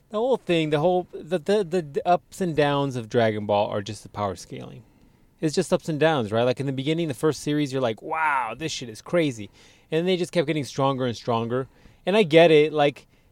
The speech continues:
like, when you and I were watching the Tournament of Power,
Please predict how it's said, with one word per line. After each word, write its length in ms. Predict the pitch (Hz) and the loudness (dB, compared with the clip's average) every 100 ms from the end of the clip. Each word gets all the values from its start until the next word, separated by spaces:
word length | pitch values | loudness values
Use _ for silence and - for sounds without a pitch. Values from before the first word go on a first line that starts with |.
| - | 2
like, 160 | 180 185 | 2 6
when 160 | 202 | 4
you 160 | 214 269 | 6 6
and 140 | 226 | 6
I 220 | 185 190 190 | 8 8 8
were 160 | 175 | 8
watching 460 | 147 151 156 165 156 | 8 8 8 2 -4
the 100 | 131 | -4
Tournament 380 | - 143 139 120 | -2 -2 0 -2
of 40 | |
Power, 480 | - 113 113 123 139 | -2 0 2 2 -2